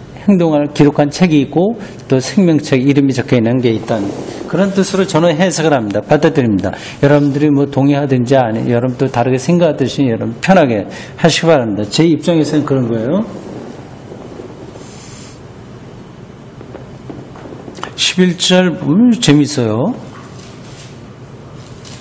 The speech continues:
또 내가 크고 흰 보좌를 봤다고 그랬습니다. 이, 이십 절 일 절에 보면 그냥 보좌만 봤는데요. 에, 보좌가 거기 일 절이 아니라 어디 나오죠?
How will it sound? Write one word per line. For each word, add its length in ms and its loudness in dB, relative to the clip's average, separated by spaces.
또 120 6
내가 440 2
크고 280 2
흰 240 2
보좌를 560 4
봤다고 300 0
그랬습니다. 600 0
이, 320 -2
이십 180 0
절 100 4
일 180 4
절에 220 2
보면 240 0
그냥 240 2
보좌만 500 2
봤는데요. 640 -4
에, 140 0
보좌가 420 0
거기 380 0
일 120 2
절이 220 2
아니라 280 0
어디 200 -2
나오죠? 380 -2